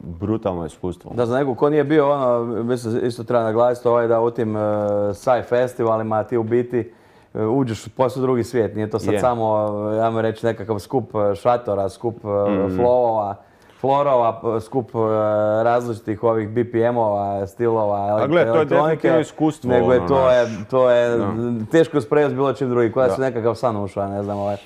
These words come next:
Speaker 1: I
Speaker 2: Još ako
Speaker 1: zapravo
Speaker 2: uzimaš, o, psihodelike, onda
Speaker 1: <laughs>
Speaker 2: izgubiš pojam o vremenu u potpunosti, ovaj.
Speaker 1: E,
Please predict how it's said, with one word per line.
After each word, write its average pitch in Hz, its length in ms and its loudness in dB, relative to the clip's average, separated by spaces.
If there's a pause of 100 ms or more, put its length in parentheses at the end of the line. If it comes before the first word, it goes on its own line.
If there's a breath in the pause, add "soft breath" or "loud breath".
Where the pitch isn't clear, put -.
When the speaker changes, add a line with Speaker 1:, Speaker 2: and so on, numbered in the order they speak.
(200)
Speaker 1:
I 113 160 0
Speaker 2:
Još 135 160 4
ako 147 100 2
Speaker 1:
zapravo 143 280 4
Speaker 2:
uzimaš, 127 480 0
o, 120 280 4
psihodelike, 131 840 0
onda 127 400 2
Speaker 1:
<laughs> 127 80 2
Speaker 2:
izgubiš 127 360 -2
pojam 131 200 2
o 123 60 -2
vremenu 117 360 0
u 98 40 -10
potpunosti, 98 560 -4
ovaj. 98 200 -2
Speaker 1:
E, 107 520 0